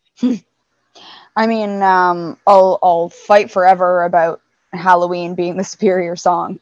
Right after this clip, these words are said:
but again, it's just, that's the kind of nerd I am. You can yell at me forever about Halloween. Um, but I love this song. For a song that has so many slow parts, I, I genuinely do love it. Um,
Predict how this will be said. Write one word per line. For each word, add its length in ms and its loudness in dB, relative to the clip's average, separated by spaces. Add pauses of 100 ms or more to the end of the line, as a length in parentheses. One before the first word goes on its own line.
but 380 4 (220)
again, 360 4
it's 240 -6
just, 200 -8
that's 340 2
the 240 0
kind 480 -6
of 100 -4
nerd 260 -6
I 140 -6
am. 200 -10
You 140 -8
can 160 -6
yell 240 2
at 60 -4
me 140 -8
forever 540 -4
about 220 -4
Halloween. 600 -2 (520)
Um, 640 4 (340)
but 100 2
I 80 6
love 380 2
this 200 -6
song. 420 -6
For 200 -4
a 40 -4
song 240 -4
that 80 -8
has 240 -8 (140)
so 320 -4
many 180 -12
slow 280 -4
parts, 400 -2
I, 220 0
I 100 0
genuinely 560 -4
do 240 -8
love 260 -2
it. 240 -4 (360)
Um, 320 6